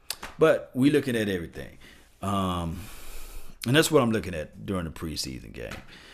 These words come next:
But it is what it is. We need some better second stringers. This is D Wilson. This is my other thing before I wrap this thing up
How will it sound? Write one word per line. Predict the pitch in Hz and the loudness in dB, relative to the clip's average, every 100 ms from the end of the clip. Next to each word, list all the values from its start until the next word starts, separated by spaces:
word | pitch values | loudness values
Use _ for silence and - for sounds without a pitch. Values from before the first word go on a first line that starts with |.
| - _ - | -20 _ -6
But | 107 98 - - _ _ _ _ _ _ _ _ _ _ _ _ - | -2 -2 -6 -16 _ _ _ _ _ _ _ _ _ _ _ _ 0
it | 117 | 2
is | 110 - | 2 0
what | 87 | -2
it | 69 | -4
is. | - - - - _ | -6 -10 -12 -18 _
We | 120 | 4
need | 143 135 127 | 6 8 8
some | 123 - 98 82 | 6 4 2 0
better | 76 123 139 135 123 | 4 8 10 8 6
second | - - 117 110 107 101 | 4 4 4 2 -2 -2
stringers. | - - 98 80 76 73 | -2 -2 -2 -2 -6 -8
This | 73 92 - | -6 -6 -6
is | |
D | 80 90 | -2 -2
Wilson. | 82 80 - - - | -2 -4 -6 -10 -8
This | 95 123 | -6 -4
is | 117 | -2
my | 117 110 | 0 0
other | 107 101 | 0 -2
thing | 98 101 90 | -2 -2 -2
before | 85 - 82 | -6 -6 -4
I | 78 | -4
wrap | 73 82 85 - | -4 -4 -4 -6
this | 80 | -10
thing | - 78 76 76 | -8 -8 -8 -8
up | 67 - | -10 -12